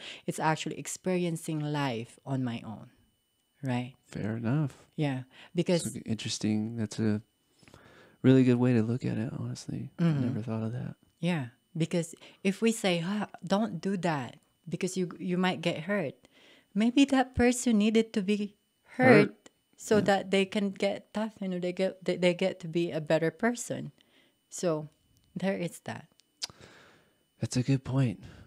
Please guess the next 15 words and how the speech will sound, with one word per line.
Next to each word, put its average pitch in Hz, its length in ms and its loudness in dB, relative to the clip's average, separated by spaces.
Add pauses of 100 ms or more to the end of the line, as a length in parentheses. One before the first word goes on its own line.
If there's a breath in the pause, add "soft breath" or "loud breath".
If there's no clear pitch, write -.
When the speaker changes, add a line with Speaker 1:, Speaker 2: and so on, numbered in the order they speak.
(120)
Speaker 2:
I - 80 0
Speaker 1:
Mm. 147 60 0
Speaker 2:
told 127 240 2
a 120 40 2
friend 139 300 -2
that 107 160 -2
recently, 123 580 -6 (280)
Speaker 1:
Mm-hmm. 143 260 -4 (200)
Speaker 2:
um, 110 200 -4
the 101 60 -4
one 120 180 -2
I 120 100 0
was 113 320 -6
helping 120 260 -4
financially. 120 720 -8